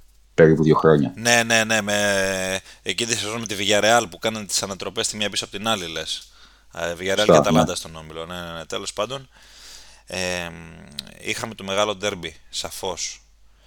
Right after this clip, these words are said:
Speaker 2: της United με την, ε, City, που μόνο ντέρμπι δεν ήταν τελικά, όπως απεδείχθη. Είχαμε την, ε, μεγάλη νίκη της Tottenham μέσα στην Crystal Palace,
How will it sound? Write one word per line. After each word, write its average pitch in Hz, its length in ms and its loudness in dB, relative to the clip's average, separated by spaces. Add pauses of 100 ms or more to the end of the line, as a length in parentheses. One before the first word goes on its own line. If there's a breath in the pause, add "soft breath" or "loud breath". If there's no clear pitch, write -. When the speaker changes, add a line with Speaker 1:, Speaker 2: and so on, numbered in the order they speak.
(320)
Speaker 2:
της - 300 -8
United 90 500 -6
με 82 100 -14
την, 82 320 -14
ε, 82 100 -10 (120)
City, 92 220 -8 (320)
που 101 100 -16
μόνο 107 240 -6
ντέρμπι 95 260 -6
δεν 80 120 -10
ήταν 76 520 -16 (420)
τελικά, 82 480 -8
όπως - 280 -14
απεδείχθη. 90 640 -10 (960)
Είχαμε 156 420 -4
την, 110 340 -6
ε, 107 100 -2
μεγάλη 101 400 0
νίκη 95 200 -8
της - 200 -8
Tottenham 90 360 -8
μέσα 85 160 -10
στην 80 180 -12
Crystal 80 240 -10 (100)
Palace, 78 680 -8